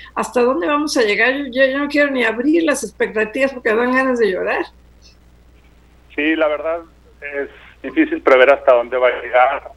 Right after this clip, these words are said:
Speaker 2: eh, recordando, pues, básicamente a inicios del año estábamos hablando de un crecimiento esperado para este año de uno por ciento y prácticamente desde que empezó el tema de los confinamientos, la pandemia,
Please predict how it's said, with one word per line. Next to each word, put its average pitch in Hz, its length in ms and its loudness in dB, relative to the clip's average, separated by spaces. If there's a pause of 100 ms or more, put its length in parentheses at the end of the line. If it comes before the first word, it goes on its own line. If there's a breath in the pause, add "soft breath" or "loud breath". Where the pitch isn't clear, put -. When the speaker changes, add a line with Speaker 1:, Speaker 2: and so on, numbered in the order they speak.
Speaker 2:
eh, 92 400 -2
recordando, 110 840 -2
pues, 104 140 -10
básicamente 123 560 -2
a 120 40 2
inicios 117 380 -10
del 107 160 0
año 113 240 0
estábamos 110 480 -2
hablando 104 280 -2
de 104 40 -2
un - 80 -8
crecimiento 101 460 -4
esperado 101 540 2 (360 soft breath)
para 104 160 0
este 107 240 -6
año 107 240 -8
de 104 100 -6
uno 123 360 -8
por 117 180 -4
ciento 123 540 -4 (320 loud breath)
y - 80 -2
prácticamente 123 1200 -4 (200)
desde 104 420 -6
que 98 80 -8
empezó 117 840 0
el 104 140 -10
tema 107 260 -2
de 107 80 0
los 101 160 -8
confinamientos, 104 840 -6
la 92 140 -4
pandemia, 110 800 -2